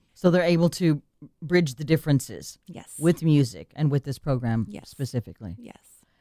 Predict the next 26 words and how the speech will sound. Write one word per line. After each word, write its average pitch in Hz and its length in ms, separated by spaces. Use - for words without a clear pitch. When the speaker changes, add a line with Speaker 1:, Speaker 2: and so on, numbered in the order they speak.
Speaker 1:
And 185 140
so 214 140
how 214 160
do 277 80
the 247 100
parents 285 380
react? - 340
Have 147 160
you 147 160
spoken 196 400
to - 100
many 208 220
of 190 80
the 185 80
parents? 208 560
Speaker 2:
Yes. 320 460
I 208 80
think, 220 340
uh, 185 400
as 185 400
Nashville 185 580
becomes 175 400
a 175 80
little 170 180
bit 170 140
more, 165 520